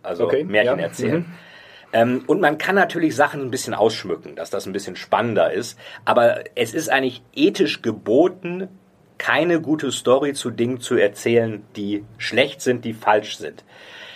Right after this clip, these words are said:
Speaker 1: Gleichzeitig, ähm, äh, ist es aber auch ganz wichtig, wenn ich ein gutes Produkt habe, dann auch eine Story zu erzählen, weil ansonsten kann's passieren, dass der mit dem schlechten Produkt eine Story erzählt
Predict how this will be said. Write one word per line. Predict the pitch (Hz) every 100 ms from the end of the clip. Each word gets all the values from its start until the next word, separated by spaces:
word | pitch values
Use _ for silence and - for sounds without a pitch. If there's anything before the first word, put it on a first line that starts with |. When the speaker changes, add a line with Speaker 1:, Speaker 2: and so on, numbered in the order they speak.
| -
Speaker 1:
Gleichzeitig, | - 151 226 - 110 98 131 - -
ähm, | 131 131 131 - - - -
äh, | 127
ist | 139 151
es |
aber | 147 135
auch |
ganz | 135 113 117
wichtig, | 190 - 110 -
wenn | 117 185
ich | 143 -
ein | 117 113
gutes | 127 113 -
Produkt | - 101 95 -
habe, | 110 90
dann | 90
auch | 95
eine | 98
Story | 92 135 135
zu | 98 -
erzählen, | 85 - 95 92 113
weil | 120
ansonsten | 113 110 160 -
kann's | 110 107
passieren, | 107 110 - 107 123 151 - - -
dass | - 117
der | 127 135
mit | 131
dem | - 113
schlechten | - 135 170 - 165
Produkt | 160 - 107 98 -
eine | 98 92
Story | - 110 98 92
erzählt | 78 - 92 92 147